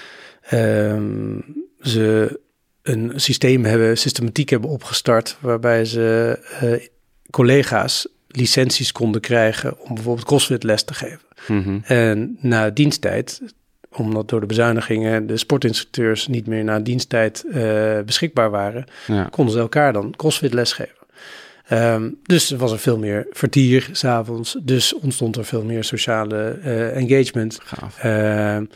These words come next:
Speaker 1: nou ja, ehm, de multifunctionele ruimtes heeft opnieuw,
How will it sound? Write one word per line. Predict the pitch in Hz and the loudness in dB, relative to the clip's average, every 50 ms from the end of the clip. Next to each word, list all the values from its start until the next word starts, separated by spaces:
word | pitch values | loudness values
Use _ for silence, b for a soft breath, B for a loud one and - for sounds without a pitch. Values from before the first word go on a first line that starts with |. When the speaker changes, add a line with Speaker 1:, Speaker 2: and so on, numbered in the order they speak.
| B B B B B _ | B B B B B _
Speaker 1:
nou | 135 127 107 | -4 -4 -4
ja, | 92 92 95 | -4 -6 -6
ehm, | 107 107 110 110 110 110 107 104 107 104 101 - - _ | -4 -4 -2 -2 -2 -2 -2 -4 -4 -6 -6 -10 -8 _
de | 165 131 | -4 -2
multifunctionele | 113 113 117 113 - - 120 113 - - 123 120 120 120 | -2 -2 -2 -4 -2 -2 -2 -2 0 2 2 2 2 2
ruimtes | 113 117 120 123 127 120 120 113 113 - | 2 2 2 2 2 0 -2 -4 -4 -4
heeft | - 120 113 110 107 - - | -2 -2 -2 -2 -4 -6 -8
opnieuw, | 117 - 120 117 113 110 110 113 | -8 -6 -4 -4 -4 -2 -2 -2